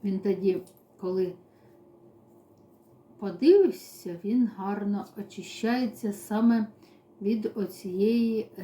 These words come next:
рідини. Так. Так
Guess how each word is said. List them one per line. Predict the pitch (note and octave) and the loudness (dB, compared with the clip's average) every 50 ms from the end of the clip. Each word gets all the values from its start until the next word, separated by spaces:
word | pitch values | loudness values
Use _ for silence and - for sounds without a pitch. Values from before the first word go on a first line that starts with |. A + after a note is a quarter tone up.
| F3 | -8
рідини. | F3 F#3+ G#3+ A3+ G3+ F#3+ G3+ G3+ G3 F#3+ F#3+ F3 E3+ F#3 E3+ E3 - - - - - _ _ _ - - - - - - - - - - _ _ - - - - - - - _ _ _ _ - - - - - - - - - - - - - - - - - - - - _ _ _ _ _ _ _ - - _ - - - - - _ _ _ | -4 -2 -2 -2 -2 0 0 0 0 0 -2 -4 -6 -8 -10 -12 -14 -16 -20 -20 -20 _ _ _ -20 -20 -20 -20 -20 -20 -20 -20 -20 -20 _ _ -20 -20 -20 -20 -20 -20 -20 _ _ _ _ -20 -20 -20 -20 -20 -20 -20 -20 -20 -20 -20 -20 -20 -20 -20 -20 -20 -20 -20 -20 _ _ _ _ _ _ _ -20 -20 _ -20 -20 -20 -20 -20 _ _ _
Так. | - - - - - - - - - - - - - - - - - - - - - - - - _ _ _ - - - - - - - - - - _ _ _ _ _ | -20 -20 -20 -20 -20 -20 -20 -20 -20 -20 -20 -20 -20 -20 -20 -20 -20 -20 -20 -20 -20 -20 -20 -20 _ _ _ -20 -20 -20 -20 -20 -20 -20 -20 -20 -20 _ _ _ _ _
Так | - E3+ E3 | -20 -20 -20